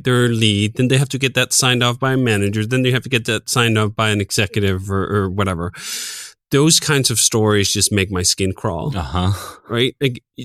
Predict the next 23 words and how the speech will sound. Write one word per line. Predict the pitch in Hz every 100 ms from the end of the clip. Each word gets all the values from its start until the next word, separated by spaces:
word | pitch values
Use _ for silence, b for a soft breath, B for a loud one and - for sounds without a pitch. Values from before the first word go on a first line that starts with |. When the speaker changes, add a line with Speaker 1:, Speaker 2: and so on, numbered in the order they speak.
| -
Speaker 1:
the | 147 139 135 -
distance | 190 190 - 214 196
between, | - 139 - 135 117 113 113
"I | 135
have | 165 151
a |
good | 135 135
idea, | 120 117 110 - -
I | 131
notice | 156 139 139 135 135
an | -
issue," | 120 - - 92 101 165 b b b b _
to, | - 127 101 - -
"I | 170
fix | - - -
things, | - 107 160 - - - _ _ _ _ _ -
I've | 190
made | 190 196 180
it | 127
better," | 185 220 160 90 _ _ _ _ _ _ _
has | - 165 156 -
to | - 120 117
remain | 123 117 110 104 101 98